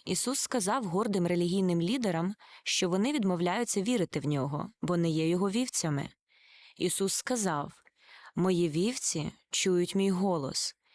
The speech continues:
Я знаю їх, і вони йдуть за мною». Він також вчить нас жити під час життєвих незгод. І коли Ісус говорив все це,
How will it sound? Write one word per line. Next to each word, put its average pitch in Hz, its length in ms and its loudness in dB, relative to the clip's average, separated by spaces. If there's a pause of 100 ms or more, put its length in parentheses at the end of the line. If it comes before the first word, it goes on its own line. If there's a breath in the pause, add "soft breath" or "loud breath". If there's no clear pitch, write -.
(260 loud breath)
Я 190 200 0
знаю 202 460 0
їх, 165 500 -4
і 185 140 0
вони 160 380 2
йдуть 160 260 0
за 170 140 0
мною». 156 540 0 (760 loud breath)
Він 247 320 0
також 214 420 -2
вчить - 420 -2
нас 214 220 -2
жити 170 380 -2
під 220 160 -2
час 170 260 -2
життєвих 165 500 -2
незгод. 170 600 -2 (1120 soft breath)
І 185 100 -4
коли 220 280 2
Ісус 269 300 0
говорив 220 460 2
все 170 340 -2
це, 277 340 -2